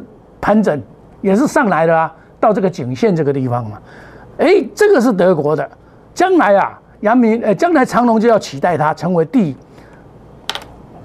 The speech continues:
第五名。第五名的原因是怎么样？它的货柜量达到占全世界的七点五以上，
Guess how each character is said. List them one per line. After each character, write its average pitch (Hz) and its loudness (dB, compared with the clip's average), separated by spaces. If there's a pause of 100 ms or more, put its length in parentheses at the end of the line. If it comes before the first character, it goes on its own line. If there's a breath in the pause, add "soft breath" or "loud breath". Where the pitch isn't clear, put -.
(200)
第 277 2
五 170 2
名。 135 -4 (120)
第 427 4
五 294 4
名 233 4
的 254 4
原 202 4
因 214 2
是 196 0
怎 156 0
么 147 0
样？ 139 -2 (380 loud breath)
它 302 0
的 226 2
货 269 2
柜 208 0
量 175 0 (420)
达 147 0
到 175 0
占 185 -2
全 156 -10
世 185 -6
界 156 -6
的 143 -6
七 240 -2
点 170 -2
五 147 -4
以 104 -8
上， - -4